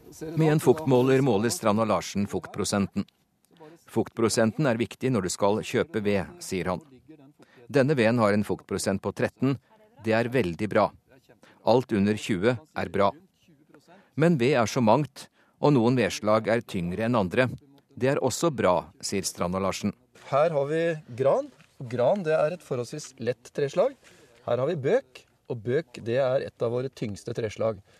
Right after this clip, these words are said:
Speaker 1: Og det betyr at, eh, hvis vi legger treslag i ovnen med stor egenvekt, stor tyngde, så får vi mye mer varme ut enn om vi legger treslag med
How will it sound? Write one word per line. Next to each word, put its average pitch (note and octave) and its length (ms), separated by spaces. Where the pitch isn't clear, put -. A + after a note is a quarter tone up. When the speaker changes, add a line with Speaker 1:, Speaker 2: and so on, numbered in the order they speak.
Speaker 1:
Og A#2 80
det B2 200
betyr F3+ 500
at, - 240
eh, D3+ 160
hvis C#3 240
vi C#3+ 140
legger B2 420
treslag C3+ 560
i D3 100
ovnen D#3 420
med D3 120
stor C#3 460
egenvekt, C3+ 540
stor B2 360
tyngde, E3 460
så - 220
får A#2+ 160
vi C#3 80
mye D3 460
mer A#2 320
varme A#2 340
ut C#3+ 260
enn A#2 160
om A#2+ 100
vi B2+ 120
legger A#2 460
treslag A2 640
med A2 380